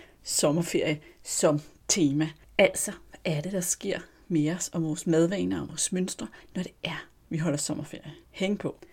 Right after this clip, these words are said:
Hvis du lige nu sidder og tænker, "Jamen, jeg har da ikke noget problem med at holde sommerferie. For mig, der går det helt fint." Så skal du vide, at den her podcast er både til dig, som har det med at tage på i sommerferien og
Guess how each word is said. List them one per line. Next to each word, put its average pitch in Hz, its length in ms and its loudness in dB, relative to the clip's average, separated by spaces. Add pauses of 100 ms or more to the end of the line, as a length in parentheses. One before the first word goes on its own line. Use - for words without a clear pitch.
(120)
Hvis 285 240 4
du 294 280 2
lige 214 240 2
nu 202 120 2
sidder 185 260 -2
og 180 60 -6
tænker, 170 300 2
"Jamen, 180 240 -4
jeg 135 80 -4
har 214 140 -6
da 226 80 -4 (100)
ikke - 280 -6
noget 196 220 0
problem - 400 -8
med 180 120 -2
at - 80 -2
holde 160 240 -2 (240)
sommerferie. 170 600 0 (220)
For 202 120 -4
mig, 165 220 -2
der 190 60 -6
går - 220 -4
det 175 160 -10 (100)
helt - 300 -8
fint." - 320 -6 (320)
Så - 100 -10
skal - 180 -8
du 285 100 -6
vide, 240 260 2 (380)
at - 160 -6
den 349 120 0
her - 180 -8
podcast - 560 -8 (120)
er - 260 -8 (160)
både 185 540 6 (460)
til - 180 -2
dig, 147 300 0 (200)
som - 200 -8 (140)
har 285 200 -2
det 269 100 -8
med 202 280 2 (320)
at 175 120 -4
tage - 280 -2
på - 380 2
i - 40 -4
sommerferien 175 840 0
og 143 80 -2